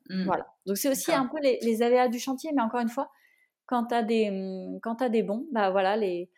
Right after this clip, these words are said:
Speaker 2: les, comment dire, euh, les couacs sur un chantier, ça arrive.
Speaker 1: Mmh.
Speaker 2: Mais, euh, bah, quand tu t'entoures de, de bons artisans, bah, c'est aussi eux qui vont reprendre leur travail, euh, avoir du sérieux dans, dans le S A V, bien
Speaker 1: Mmh.
Speaker 2: refaire les choses, et
Speaker 1: Mmh.
Speaker 2: qui ont aussi l'exi-, enfin, comment dire, qui ont aussi une,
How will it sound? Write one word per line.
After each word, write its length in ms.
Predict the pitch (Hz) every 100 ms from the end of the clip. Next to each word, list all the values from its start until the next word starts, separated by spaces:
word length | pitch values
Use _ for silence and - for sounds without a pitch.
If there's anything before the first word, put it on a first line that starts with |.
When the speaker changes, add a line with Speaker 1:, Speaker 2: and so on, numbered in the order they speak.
| - - - _
Speaker 2:
les, 160 | 190 190
comment 200 | 190 185
dire, 200 | 208 196
euh, 220 | 170 165
les 200 | 180 190
couacs 240 | - 214
sur 180 | - 226
un 80 | 196
chantier, 360 | 208 208 240 233
ça 200 | 214 196
arrive. 320 | 190 262 208 - 208
Speaker 1:
Mmh. 520 | 226 214 190 180 185 - _ _ _
Speaker 2:
Mais, 380 | 185 196 214 247
euh, 340 | 226 180 175 -
bah, 120 | 190
quand 140 | 214
tu 180 | 220 -
t'entoures 380 | - 208 - 214
de, 180 | 196 180
de 140 | 170
bons 280 | 170 208 247
artisans, 380 | 247 - 202 240
bah, 120 | 262
c'est 100 | -
aussi 380 | 196 - 208 - -
eux 80 | 233
qui 200 | - 202
vont 200 | 202 185
reprendre 400 | 196 208 - 226
leur 140 | 208
travail, 600 | - 190 180 190 220 262 -
euh, 240 | 185 175
avoir 360 | - 190 196 196
du 100 | 190
sérieux 400 | - 196 196 214
dans, 260 | 202 170
dans 180 | 170 180
le 120 | 180
S 200 | 180 175
A 100 | 180
V, 300 | 170 185 220 -
bien 220 | 190 202
Speaker 1:
Mmh. 40 | 208
Speaker 2:
refaire 220 | 214 202
les 100 | 208
choses, 300 | 190 208 247 - - - -
et 100 | 226
Speaker 1:
Mmh. 40 |
Speaker 2:
qui 120 | 190
ont 60 | 254
aussi 300 | 233 - 294
l'exi-, 400 | 233 220 214 233
enfin, 280 | - 185 175
comment 180 | - 202
dire, 200 | 196 196
qui 100 | -
ont 60 | 202
aussi 220 | 196 254
une, 460 | 226 190 175 175